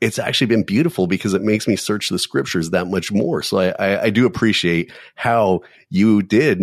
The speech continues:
make your book look very loving, crazy, happy Daniel, who's one of the happiest people I know,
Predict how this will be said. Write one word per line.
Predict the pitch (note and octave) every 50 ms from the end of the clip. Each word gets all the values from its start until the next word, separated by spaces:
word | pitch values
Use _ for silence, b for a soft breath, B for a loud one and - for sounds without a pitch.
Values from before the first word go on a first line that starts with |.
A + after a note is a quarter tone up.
| F#2 - _ -
make | A2+ G2 - -
your | G2+ F2
book | D2 F#2+ F#2 F2 F2 - - - -
look | G2 F#2+ F2+ E2+ - - - - -
very | G2+ F2 F#2 F2+ F#2 F2+ F2
loving, | E2 E2 D#2+ E2 D#2 E2+ F#2 F2+
crazy, | E2+ - - F#2+ E2 F2 E2 E2 E2
happy | - - F2+ E2+ E2+ - - F#2 D#2+
Daniel, | D2 D2+ E2+ D#2 D2+ E2+ F2 F2+ G2
who's | G2 - F#2 D2+
one | E2 F2 E2
of | F#2
the | D#2+ C#2+
happiest | - D2 C#2 - - D#2+ D#2 - -
people | - E2+ - E2+ D#2+
I | D#2+
know, | D#2+ F2+ A2+ B2 F#2 F2 -